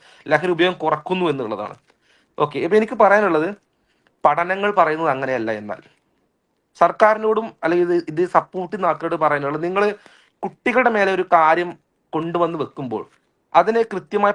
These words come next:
പഠനങ്ങളില്ലെങ്കിൽ അവരെ പരീക്ഷണ വസ്തുക്കൾ, വസ്തു-, വസ്തു-, വസ്തുക്കളായിട്ട് കൺസിഡർ ചെയ്യരുത്. നമ്മൾ ഈ വെള്ള എലിനെ പിടിച്ചിട്ട്, ഏഹ്, പരീക്ഷണ വസ്തു നടത്തുന്ന പോലെയല്ല കുട്ടികളുടെ കാര്യത്തിൽ. ഒരു കാര്യം, അത് എന്ത് കാര്യമാണെങ്കിലും സ്കൂളിലേക്ക് നമ്മൾ കൊണ്ടുവരുന്ന സമയത്ത്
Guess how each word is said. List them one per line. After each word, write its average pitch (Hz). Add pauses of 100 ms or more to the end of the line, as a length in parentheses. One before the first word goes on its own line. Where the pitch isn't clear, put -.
പഠനങ്ങളില്ലെങ്കിൽ 160
അവരെ 165
പരീക്ഷണ 165
വസ്തുക്കൾ, 143 (160)
വസ്തു-, -
വസ്തു-, 143
വസ്തുക്കളായിട്ട് 165
കൺസിഡർ 135
ചെയ്യരുത്. 117
നമ്മൾ 151
ഈ 147
വെള്ള 143
എലിനെ 156
പിടിച്ചിട്ട്, 151
ഏഹ്, 127
പരീക്ഷണ 135
വസ്തു 143
നടത്തുന്ന 147
പോലെയല്ല 147
കുട്ടികളുടെ 135
കാര്യത്തിൽ. 107 (540)
ഒരു 214
കാര്യം, 202
അത് 165
എന്ത് 196
കാര്യമാണെങ്കിലും 180 (180)
സ്കൂളിലേക്ക് 262
നമ്മൾ 240
കൊണ്ടുവരുന്ന 185
സമയത്ത് 147